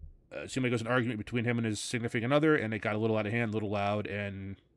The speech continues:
things, pe-, police were just called to make sure nothing got out of hand, and it didn't. Um,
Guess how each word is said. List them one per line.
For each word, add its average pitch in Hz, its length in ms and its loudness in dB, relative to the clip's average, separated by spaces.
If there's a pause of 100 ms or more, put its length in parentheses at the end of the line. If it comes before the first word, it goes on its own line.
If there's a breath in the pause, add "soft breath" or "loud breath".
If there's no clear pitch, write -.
(200)
things, 110 240 -2
pe-, - 200 0
police 120 300 0
were 110 80 -6
just 110 160 -6
called 104 280 0
to 107 60 -4
make 101 140 -6
sure 110 200 -4
nothing 98 220 -6
got 110 180 0
out 104 80 -4
of 107 60 -2
hand, 117 140 -2
and 175 80 -2
it 190 80 0
didn't. 110 260 0 (640 soft breath)
Um, 117 340 2